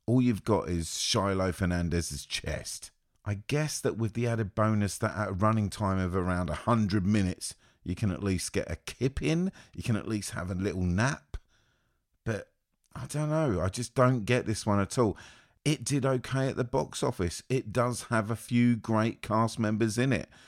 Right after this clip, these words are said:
But really, all I can say about that is that those actors, you know who you are. And if you did that for the cash, then fine. But shame on you if you did it for the art, because you failed really, really hard at it.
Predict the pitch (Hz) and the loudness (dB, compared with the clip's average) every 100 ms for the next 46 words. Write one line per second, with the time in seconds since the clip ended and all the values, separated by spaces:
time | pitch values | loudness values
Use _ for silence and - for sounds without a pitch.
0 | _ - 113 - 107 123 120 120 117 117 | _ -4 -4 -4 0 4 6 6 4 2
1 | 120 123 120 117 - 123 113 107 117 104 | 0 2 0 -2 -2 -2 0 0 0 -2
2 | 98 95 85 92 110 117 80 87 - _ | 0 0 -2 -2 0 0 -2 -6 -10 _
3 | 98 101 101 101 - 104 120 120 113 113 | -4 -2 -2 -2 -4 -4 -2 -2 -2 -4
4 | 82 92 82 85 - - _ _ _ 98 | -6 -8 -6 -6 -8 -14 _ _ _ 0
5 | 107 104 104 113 98 95 95 85 82 80 | 4 4 4 4 4 2 2 2 0 -2
6 | - _ - 95 92 95 87 131 123 107 | -6 _ -4 -2 0 -2 0 0 0 -2
7 | 67 107 92 - 87 87 - 82 82 - | 0 0 0 0 -2 -2 -2 -2 -2 -2
8 | 95 82 71 67 - _ _ 80 - - | -2 0 0 -4 -10 _ _ -8 -4 -2
9 | - 123 107 107 98 101 90 76 73 73 | 0 2 4 4 2 2 0 0 -2 -4
10 | 95 76 90 78 98 82 78 - 80 80 | -6 -4 -4 -2 -2 -2 -6 -4 -2 -2
11 | 78 67 - 85 87 80 - 92 98 - | -2 -4 -6 -4 -2 -2 -2 -4 -4 -2
12 | 101 90 78 67 57 - - _ 87 95 | 2 2 2 -2 -8 -16 -20 _ -2 2
13 | 92 92 90 85 85 82 82 82 76 67 | 2 2 0 0 -2 -2 -2 -2 -2 -4
14 | 60 - 62 | -8 -10 -14